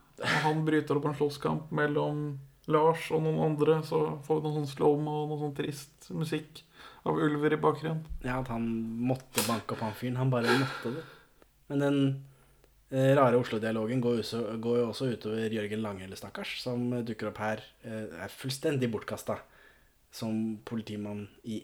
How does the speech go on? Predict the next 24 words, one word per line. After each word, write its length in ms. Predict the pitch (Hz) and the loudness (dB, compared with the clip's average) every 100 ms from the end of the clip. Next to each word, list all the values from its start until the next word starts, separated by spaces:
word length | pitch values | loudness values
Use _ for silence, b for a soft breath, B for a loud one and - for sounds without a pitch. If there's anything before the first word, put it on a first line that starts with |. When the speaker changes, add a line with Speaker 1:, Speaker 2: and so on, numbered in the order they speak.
| 107 | -6
Speaker 2:
en 160 | 104 110 | -6 -4
scene, 400 | - 107 104 104 - - - | -4 -4 -4 -8 -12 -20 -12
eh, 320 | 107 107 107 | -6 -4 -2
med 400 | 107 107 101 107 | -2 -4 -6 -6
Oslo-dialekt. 640 | 120 - - 104 131 - - _ _ _ - 120 120 - 156 131 | -8 -10 -10 -10 -10 -16 -20 _ _ _ -20 -14 -14 -12 -14 -10
Eller 340 | 139 135 139 139 - | -6 0 0 -2 -6
bokmål, 800 | 135 156 131 - 120 135 156 165 - - | -2 0 0 -2 0 2 0 -8 -16 -16
som 160 | - 165 | -6 0
Speaker 1:
Yes. 60 | 147 | 0
Speaker 2:
ikke 140 | 135 147 | 2 4
henger 240 | 131 123 | 4 4
helt 680 | 135 131 117 117 117 120 127 - | 4 2 2 -2 -2 -2 -4 -6
på 80 | 139 | -2
greip. 280 | 135 147 139 | -2 -2 -2
Du 60 | |
hører 240 | 139 135 127 | 2 2 2
at 80 | |
ikke 240 | 135 131 127 | -4 -2 0
dette 220 | 131 123 | 0 0
er 100 | 120 | -2
det 120 | 117 110 | -4 -4
han 120 | 113 | -4
pleier 280 | 120 107 101 | -4 -6 -6
å, 120 | 101 | -6